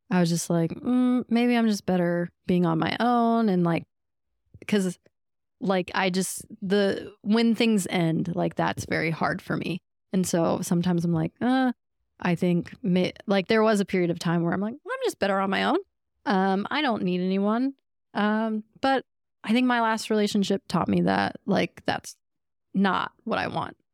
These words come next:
Like, I think, um, I let things go on a little bit too long with that relationship because I realized that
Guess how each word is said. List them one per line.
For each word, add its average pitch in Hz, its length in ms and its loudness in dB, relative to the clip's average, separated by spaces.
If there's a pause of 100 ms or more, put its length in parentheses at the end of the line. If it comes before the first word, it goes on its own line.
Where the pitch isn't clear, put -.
Like, 165 440 -4
I 170 100 0
think, 170 600 -4 (560)
um, 175 540 -2 (500)
I 180 140 2
let 170 240 -2
things 175 320 2
go 170 200 0
on 170 200 0
a 170 100 2
little 170 160 0
bit - 220 -4
too 190 260 0
long 196 240 0
with 208 100 0
that 202 180 -4
relationship 196 640 0
because 175 240 -2
I 165 100 0
realized 165 560 -2
that - 180 -2